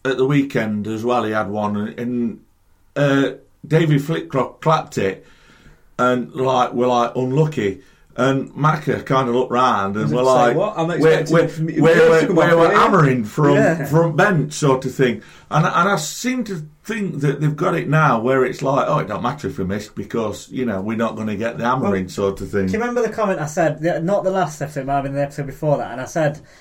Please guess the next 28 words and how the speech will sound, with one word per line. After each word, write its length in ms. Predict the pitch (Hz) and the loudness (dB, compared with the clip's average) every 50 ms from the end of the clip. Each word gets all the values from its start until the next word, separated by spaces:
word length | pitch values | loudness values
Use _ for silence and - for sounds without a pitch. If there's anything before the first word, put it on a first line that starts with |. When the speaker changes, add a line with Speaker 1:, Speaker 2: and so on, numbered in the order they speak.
| - - - - | -20 -20 -14 -8
Speaker 3:
um, 480 | 131 131 131 131 127 127 127 127 127 131 - | -4 -2 0 0 0 -2 -4 -6 -8 -10 -10
the 40 | - | -12
Speaker 2:
'Cause 100 | 139 - | -10 -6
Speaker 3:
thing 180 | - 185 175 | -2 0 2
Speaker 2:
we've 80 | 170 156 | 2 2
Speaker 3:
that 80 | 151 | 2
Speaker 2:
done 200 | 156 156 147 147 | 2 0 0 0
thirty-two 440 | - - 156 147 151 151 - - 160 | 2 2 2 2 0 -4 -4 -2 0
episodes 500 | 156 143 151 156 147 - 143 139 123 - | 0 0 -2 -6 -6 -4 -4 -4 -4 -6
now, 120 | - 139 135 | -6 -4 -2
Speaker 3:
Yeah, 120 | 160 165 | -2 0
Speaker 2:
guys. 120 | 135 135 131 | 0 2 2
Speaker 3:
we 60 | 135 | 4
have. 240 | 139 143 131 123 151 | 4 2 2 2 2
Speaker 2:
We're 120 | 151 143 143 | 2 2 4
going 320 | - 202 208 214 208 202 | 6 6 6 6 6 4
strong. 400 | 151 - - 202 185 175 165 151 | 2 2 2 4 4 4 2 2
Speaker 3:
We're 100 | 156 165 | 2 2
Speaker 2:
Come 0 | |
Speaker 3:
doing 60 | - - | 4 4
Speaker 2:
on, 100 | - 160 | 4 4
Speaker 3:
well. 120 | 160 156 151 | 4 4 4
Speaker 2:
team. 240 | 147 147 143 135 135 - | 2 2 0 -2 -2 -2
Speaker 3:
The 220 | 165 147 - - 151 | -2 0 0 2 2
thing 180 | - - 202 | 2 2 4
I, 200 | 196 190 - 190 196 | 4 2 2 2 2
I 20 | |
said, 400 | 196 - - 240 233 233 - - | 0 2 2 2 2 0 -2 -10